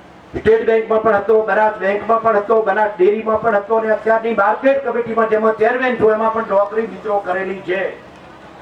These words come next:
અને દુષ્કાળમાં, પચિયા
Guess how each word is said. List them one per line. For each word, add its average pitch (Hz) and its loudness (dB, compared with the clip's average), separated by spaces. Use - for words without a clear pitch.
અને 175 2
દુષ્કાળમાં, 226 0
પચિયા 226 2